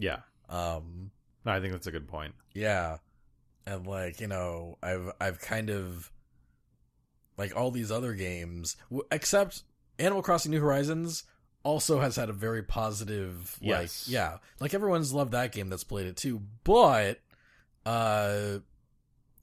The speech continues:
Speaker 2: I, I just, yeah, I don't, I don't think the, the Game of the Year crowd is gonna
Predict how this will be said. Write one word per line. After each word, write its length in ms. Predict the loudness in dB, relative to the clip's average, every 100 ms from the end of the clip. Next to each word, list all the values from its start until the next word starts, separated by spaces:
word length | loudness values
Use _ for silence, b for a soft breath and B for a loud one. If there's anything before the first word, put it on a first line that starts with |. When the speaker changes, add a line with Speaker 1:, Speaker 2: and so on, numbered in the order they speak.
| _ -4
Speaker 2:
I, 140 | -2 0
I 80 | -2
just, 340 | -2 -6 -4
yeah, 220 | -2 -2 0
I 60 |
don't, 180 | -2 0
I 80 | 0
don't 160 | 0
think 220 | 0 -4 0
the, 300 | 0 2 -2
the 100 | -2
Game 220 | -2 -2
of 60 |
the 60 | -4
Year 160 | -4 -4
crowd 180 | -4
is 100 | -4
gonna 180 | -4 -8